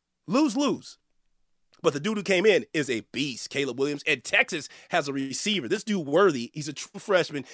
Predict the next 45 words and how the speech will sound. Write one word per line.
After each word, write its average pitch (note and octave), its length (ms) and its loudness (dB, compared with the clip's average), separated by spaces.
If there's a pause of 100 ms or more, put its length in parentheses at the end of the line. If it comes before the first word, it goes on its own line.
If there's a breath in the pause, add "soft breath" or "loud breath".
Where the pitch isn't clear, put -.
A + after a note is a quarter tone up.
(120)
and E3+ 120 2
I C#3+ 100 4
hate G#3+ 300 0
that C#3 160 2
for B2+ 120 -6
him A#2 200 -2
because D#3 420 2 (640 soft breath)
if E3+ 180 2
people G#3+ 180 2
don't G3 120 8
understand F3+ 500 6
the D3+ 80 4
rules E3 500 2
of D3+ 200 2
the D3 120 -2
N E3+ 140 0
C D#3+ 220 -2
A - 20 4
A D#3+ 200 4
and D3 80 0
the C#3 80 0
N D3+ 100 2
F C#3+ 180 2
L, D#3+ 260 8 (400 soft breath)
uh, E3 220 6
you G3 180 0
cannot G3+ 380 4
leave F#3 320 -4
for F3 80 -4
the D#3 100 -4
N E3+ 100 0
F D#3 120 2
L D3+ 80 4
draft C#3+ 480 2
until D#3+ 420 2
you C#3+ 260 -2
are C3 60 2
three F#3 280 -6
years G#3 340 -4
removed D#3+ 340 -2
from D3 80 -8
your C#3+ 120 0
high D3+ 160 0
school D3 180 -4
graduation. B2+ 580 -2